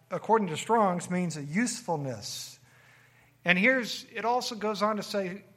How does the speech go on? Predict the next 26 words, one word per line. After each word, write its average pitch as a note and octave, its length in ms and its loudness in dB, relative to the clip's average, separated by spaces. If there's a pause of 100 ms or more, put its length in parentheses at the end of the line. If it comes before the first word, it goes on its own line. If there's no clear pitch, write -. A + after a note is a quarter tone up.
(140)
and F#3 160 -6
refers A3+ 480 0
to G3+ 80 -6
moral G3+ 420 2
excellence E3+ 760 -6
in F3 180 -8
character G#3 480 -2
or F#3 160 -4
demeanor. D3+ 480 -4
Now, D#3 260 0 (320)
I G#3+ 140 4
think A#3 140 -6
it's F3 140 -8
real G#3 160 0
important E3 420 -6
to D#3 80 -6
note F3+ 160 -4
here B2+ 260 -16 (1120)
that F3 360 6 (360)
this F3 400 -2
word, E3+ 760 0 (120)
Greek F3+ 300 -6
word, E3 500 0 (600)
in E3+ 120 -2
addition F#3+ 460 0
to F3+ 500 0